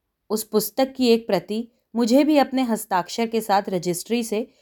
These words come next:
सूर्यपुरा भेजी। उसके बाद तो कवि की जाने कितनी रचनाएं हिंदी संसार में आईं, एक से एक, एक से एक पुरजोर प्रणय।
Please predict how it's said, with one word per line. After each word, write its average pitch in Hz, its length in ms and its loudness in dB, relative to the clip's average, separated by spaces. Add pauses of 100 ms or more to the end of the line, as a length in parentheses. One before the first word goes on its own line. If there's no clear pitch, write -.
(140)
सूर्यपुरा 220 560 2
भेजी। 175 440 -4 (880)
उसके 226 280 0
बाद 240 360 4
तो 349 80 -4
कवि 254 320 0
की 294 180 -2
जाने 247 320 -2
कितनी 269 460 -2
रचनाएं 202 500 0
हिंदी 208 300 0
संसार 180 520 -2
में 170 140 -4
आईं, 156 200 -6 (520)
एक 277 280 2
से 180 220 0
एक, 151 260 -4 (600)
एक 269 280 2
से 208 220 0
एक 254 260 0
पुरजोर 202 440 2
प्रणय। 160 440 -8